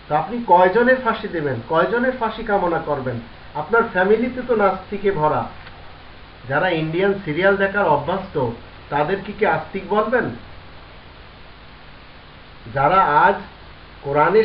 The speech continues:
সাথে সময় দিতে চাচ্ছে না, বিভিন্ন মানুষের লেখা মতবাদকে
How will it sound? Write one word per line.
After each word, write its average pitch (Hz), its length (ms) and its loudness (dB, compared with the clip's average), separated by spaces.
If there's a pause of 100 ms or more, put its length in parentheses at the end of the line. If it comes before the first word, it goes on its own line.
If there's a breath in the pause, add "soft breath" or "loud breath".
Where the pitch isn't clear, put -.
(120)
সাথে 185 220 -2
সময় 175 320 0
দিতে 151 320 -4
চাচ্ছে 123 340 -4
না, 113 180 -6 (600)
বিভিন্ন 180 560 0
মানুষের 180 480 2
লেখা 170 540 0
মতবাদকে 156 720 -2